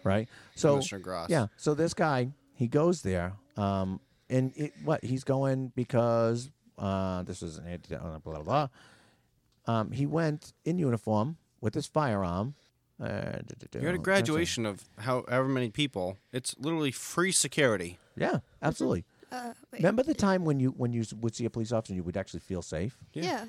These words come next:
Speaker 1: But now
Speaker 3: I,
Speaker 1: people are
Speaker 3: I
Speaker 1: like,
Speaker 3: do.
Speaker 1: "Oh my God, I f-, I'm triggered." But
Speaker 3: Well,
Speaker 1: I don't
Speaker 3: I
Speaker 1: know.
Speaker 3: mean, like,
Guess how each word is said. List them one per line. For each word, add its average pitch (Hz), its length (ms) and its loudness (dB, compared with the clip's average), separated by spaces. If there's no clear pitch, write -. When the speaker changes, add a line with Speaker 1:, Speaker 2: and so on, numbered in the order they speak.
Speaker 1:
But - 140 -4
now 151 120 0
Speaker 3:
I, - 40 -2
Speaker 1:
people 131 280 -2
are 117 40 0
Speaker 3:
I - 40 0
Speaker 1:
like, - 60 -2
Speaker 3:
do. 143 60 0
Speaker 1:
"Oh 208 180 4
my 170 140 -2
God, 165 320 0
I 123 40 -2
f-, - 160 -10
I'm 120 180 -8
triggered." 85 400 -8
But - 200 0
Speaker 3:
Well, - 120 0
Speaker 1:
I 110 80 2
don't 87 80 0
Speaker 3:
I 82 40 -2
Speaker 1:
know. 85 60 0
Speaker 3:
mean, 262 200 -4
like, 254 200 -8